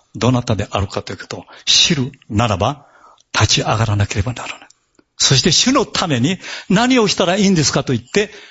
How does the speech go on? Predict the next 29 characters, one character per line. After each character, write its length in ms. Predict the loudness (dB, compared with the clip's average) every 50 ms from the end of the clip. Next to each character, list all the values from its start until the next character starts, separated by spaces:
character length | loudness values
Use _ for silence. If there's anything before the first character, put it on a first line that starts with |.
| -20 _ _ _ _ _ _
問 220 | 0 2 2 2 2
う 40 |
て 280 | 0 0 0 0 0 -4 -12 _ _ _ _ _ _ _ _ _ _
立 180 | -10 -8 -4 -2
ち 20 |
上 80 | -2 -2
が 80 | -2
っ 60 | -4 -4
て 120 | -4 -2
進 280 | 0 0 2 2 2 2
ん 20 |
で 80 | 0 0
い 40 |
か 120 | -2 0 -2
な 100 | -2 0
け 100 | 0 -2
れ 60 | 0
ば 100 | 0 2
な 160 | 2 2 2
ら 100 | 2 0
な 120 | 0 0 -2
い。 100 | -4 -10 _ _ -20 -20 -20 _ _ _
目 320 | 0 0 0 0 -2 -2
標 180 | 0 0 0 0
を 60 | 0
目 120 | 0 2
指 200 | 2 2 0 0
し 160 | 0 -4 0
て 180 | 2 0 0 0